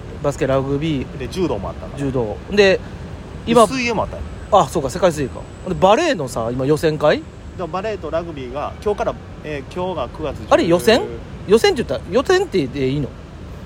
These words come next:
Speaker 1: バレーは。
Speaker 2: まあ、ご-、わ-、えっと、オリンピックに向けての予選も兼ねてるわな。
Speaker 1: うん。
Speaker 2: で、えー、今日九月十六
Speaker 1: はい。
Speaker 2: が、えっと、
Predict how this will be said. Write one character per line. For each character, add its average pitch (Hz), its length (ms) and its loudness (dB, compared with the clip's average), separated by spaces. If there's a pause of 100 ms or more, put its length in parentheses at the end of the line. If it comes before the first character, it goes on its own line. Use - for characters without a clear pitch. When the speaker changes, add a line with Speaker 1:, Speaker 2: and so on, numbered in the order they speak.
(220)
Speaker 1:
バ 139 120 4
レ 135 120 4
ー 107 60 0
は。 92 80 -6 (260)
Speaker 2:
ま 156 100 -2
あ、 151 40 -2
ご-、 160 200 -4 (300)
わ-、 220 200 -6 (100)
え 165 60 -6
っ - 20 -12
と、 160 380 -4
オ 202 40 0
リ 254 100 -6
ン 262 180 -8
ピ 262 60 -8
ッ 240 40 -10 (180)
ク 220 80 -6
に 208 120 -4
向 214 80 -6
け 214 100 -6
て 208 80 -4
の 190 60 -4
予 180 100 -4
選 208 100 -4
も 202 80 -2
兼 110 120 -2
ね 107 80 -6
て 110 60 -6
る 110 40 -4
わ - 80 -4
な。 147 80 -2
Speaker 1:
う 139 40 -2
ん。 123 800 -8
Speaker 2:
で、 185 600 -4 (1000)
え 127 680 -6 (880)
ー、 - 60 -12
今 165 200 2
日 156 80 -6
九 185 60 -6
月 147 300 -2
十 147 180 -4
六 139 220 -6
Speaker 1:
は 92 40 -6
い。 - 880 -8
Speaker 2:
が、 175 280 -2
え 113 60 -6
っ - 20 -6
と、 98 680 -6